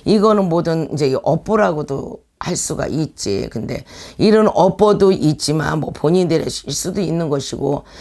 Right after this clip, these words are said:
사고로도 남의 비명에 가는 것도 억울하게 그런 것도 있죠. 어, 그거는 뭐 이거 진짜 칠팔십 억울하게 죽는 사람들이 많아.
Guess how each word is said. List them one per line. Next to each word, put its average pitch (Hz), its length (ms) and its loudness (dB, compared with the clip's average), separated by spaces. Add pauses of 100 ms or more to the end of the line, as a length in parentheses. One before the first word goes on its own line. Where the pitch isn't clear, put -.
(120)
사고로도 160 600 0
남의 139 360 -2
비명에 139 800 -2 (400)
가는 151 560 0 (300)
것도 131 320 0
억울하게 135 480 0
그런 - 220 -10
것도 - 380 -10
있죠. - 600 -6 (400)
어, - 260 -8 (200)
그거는 143 400 0 (640)
뭐 143 240 2
이거 143 200 2
진짜 175 560 0
칠팔십 - 640 -4
억울하게 147 1040 -2
죽는 135 320 -4
사람들이 113 640 -4
많아. - 560 -12